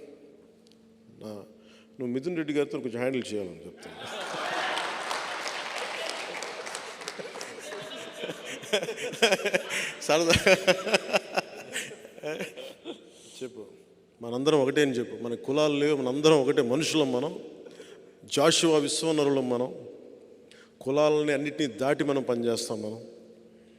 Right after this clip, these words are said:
మతాలని, ప్రాంతాలని దాటి దేశాభివృద్ధి, సమాజాభివృద్ధి,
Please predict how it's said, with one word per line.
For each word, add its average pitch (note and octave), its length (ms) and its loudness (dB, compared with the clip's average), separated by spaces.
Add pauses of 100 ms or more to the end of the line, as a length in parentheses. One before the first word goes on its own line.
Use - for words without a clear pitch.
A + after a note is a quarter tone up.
(280)
మతాలని, C3+ 440 2
ప్రాంతాలని C3 600 0
దాటి A2+ 360 -4 (1040)
దేశాభివృద్ధి, B2+ 800 4
సమాజాభివృద్ధి, A#2+ 880 0